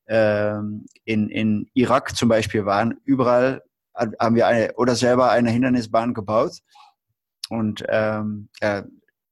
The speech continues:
nach ein paar Jahren, äh, da war es schon wieder, ich glaube, zweitausendzehn oder zweitausendelf, habe ich, ähm, ja, äh, im Netz so eine, so eine Doku gesehen über, wie schnell und wie groß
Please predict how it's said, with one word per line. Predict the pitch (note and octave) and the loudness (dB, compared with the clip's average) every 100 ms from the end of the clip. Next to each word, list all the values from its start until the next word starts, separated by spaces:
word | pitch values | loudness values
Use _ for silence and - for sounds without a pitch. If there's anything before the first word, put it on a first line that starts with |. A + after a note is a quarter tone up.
| _ _ | _ _
nach | A2+ C3 | -4 -2
ein | B2 | 0
paar | A2+ | 2
Jahren, | A2 A2+ B2 B2 G#2 | 2 2 2 2 0
äh, | G#2+ G#2+ G#2+ G#2 G#2 - - - | -2 -4 -4 -8 -10 -12 -14 -8
da | G#2 | -4
war | G#2 | -4
es | |
schon | - A2 | -4 -6
wieder, | G#2+ G#2+ G#2 G#2+ | -4 -4 -6 -10
ich | G#2+ | -14
glaube, | A#2+ G#2+ | -16 -14
zweitausendzehn | - A2+ A2 G#2 - - A#2+ | -12 -10 -10 -12 -10 -8 -6
oder | A2+ A2 | -6 -8
zweitausendelf, | - A2 G#2+ G2+ - A2+ B2+ C#3 - _ - - - - _ | -4 -4 -4 -8 -6 0 0 -2 -10 _ -20 -20 -20 -20 _
habe | G#2+ A2 | -2 0
ich, | A2+ A2 G#2+ | 0 -2 -2
ähm, | G#2+ A2+ A2 G#2+ G#2+ G#2+ G#2 - _ _ _ | 2 4 4 2 -2 -8 -12 -16 _ _ _
ja, | - G1+ G1+ | -10 -8 -8
äh, | A1+ - _ _ _ _ - - A#2 _ _ _ | -12 -18 _ _ _ _ -20 -20 -20 _ _ _
im | - A2 | -8 -2
Netz | A2+ B2 | -2 -2
so | - | -2
eine, | A2+ G#2+ G#2+ G#2 G2 _ | 0 0 -2 -6 -10 _
so | A2 | -8
eine | G#2+ G#2+ G#2 G2+ G2 G2 G2 F#2+ F#2 _ _ _ - | -6 -4 -6 -8 -12 -16 -18 -20 -20 _ _ _ -18
Doku | G#2 A#2 C3 B2+ C3 B2+ - | -4 0 0 0 -2 -2 -6
gesehen | A#2 A2 A#2+ B2 A#2 G#2+ | -6 -2 0 2 0 -4
über, | G#2+ A#2+ A2 G#2+ G#2+ G2+ _ _ _ _ _ | -4 -4 0 0 -2 -6 _ _ _ _ _
wie | G#2+ G#2+ G#2+ | -4 -2 -2
schnell | A2+ B2+ C3 | 0 2 2
und | F2 A2+ G#2 - | 0 -4 -6 -6
wie | A2+ | -6
groß | G#2+ A#2 B2 B2+ - | -4 0 0 -2 -8